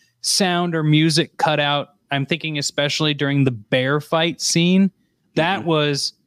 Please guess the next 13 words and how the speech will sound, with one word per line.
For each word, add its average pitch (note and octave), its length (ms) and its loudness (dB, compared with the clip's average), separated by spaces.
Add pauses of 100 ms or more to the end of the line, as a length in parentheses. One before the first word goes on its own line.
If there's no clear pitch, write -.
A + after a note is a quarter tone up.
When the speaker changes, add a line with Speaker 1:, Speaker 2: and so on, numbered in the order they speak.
(320)
Speaker 1:
terrifying. B2 880 -2
And C#3 120 2
I D#3+ 100 0
didn't G#3 260 -2
need F3+ 220 4
anything F#3+ 500 0
else F3 240 0
to D#3+ 100 -2
help D#3 320 -2
me D#3 160 0
with C#3+ 180 0
the C#3+ 80 -4
terrifyingness, B2+ 1120 -2